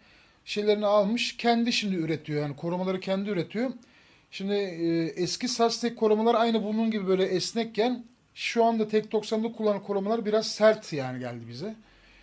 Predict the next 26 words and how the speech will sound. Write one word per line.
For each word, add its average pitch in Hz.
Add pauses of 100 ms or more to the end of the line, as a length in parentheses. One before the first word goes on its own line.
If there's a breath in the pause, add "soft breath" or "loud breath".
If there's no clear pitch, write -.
(280 soft breath)
E, 110 (1300)
ki 220
o 214
lisans 233
üretiyormuş 156
ama 220 (440 soft breath)
bilemedik 180
yani 156
orada 165
biraz 170
korumalar 175
bize 165
biraz 180
sert 170
geldi. 123
Son 170 (260 loud breath)
yeni 180
pantolondaki 185
korumalar 180
sert 185
geldi. 135 (920 soft breath)
O -
da 190
tabii 165
benim 165
bunu 160